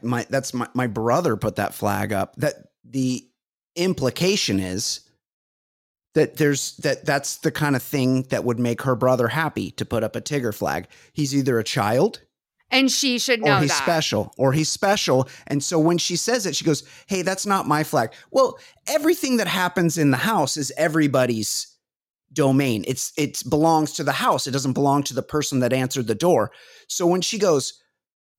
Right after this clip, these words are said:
Speaker 1: "Oh, that's not my flag, that's my brother's," that's, that's understood in the neighborhood that the brother is either a child or he's a special person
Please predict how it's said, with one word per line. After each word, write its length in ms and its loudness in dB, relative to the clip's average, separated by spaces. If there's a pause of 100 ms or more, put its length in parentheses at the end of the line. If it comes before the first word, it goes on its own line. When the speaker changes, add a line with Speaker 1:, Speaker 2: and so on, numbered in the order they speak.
(120)
Speaker 1:
"Oh, 220 4
that's 260 -4
not 160 0
my 120 2
flag, 340 0
that's 240 -4
my 80 -2
brother's," 680 0 (380)
that's, 340 -4
that's 640 -8 (840)
understood 800 2
in 120 4
the 80 4
neighborhood 720 0 (280)
that 140 -2
the 80 2
brother 380 2
is 160 0
either 220 0
a 60 2
child 580 -2 (600)
or 180 4
he's 240 -8
a 60 -6
special 480 0
person 600 0